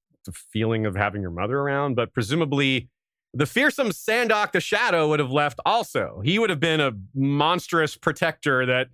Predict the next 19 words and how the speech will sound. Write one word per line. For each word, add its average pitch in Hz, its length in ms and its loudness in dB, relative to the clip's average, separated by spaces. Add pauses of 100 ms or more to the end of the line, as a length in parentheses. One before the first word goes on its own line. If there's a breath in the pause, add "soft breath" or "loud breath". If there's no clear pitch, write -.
even 269 240 2
as 156 100 0
a 147 40 -4
kid, 202 180 0
you'd 147 80 -2
be 135 60 0
like, 110 220 0
"Oh 208 60 -2
my 82 140 -4
God, 78 520 -2
that 151 200 0
dude 180 180 0
is 117 100 0
just 123 220 -4
way 151 400 0
bigger 156 760 0
than 135 160 2
everyone 143 600 0
else." 107 480 -2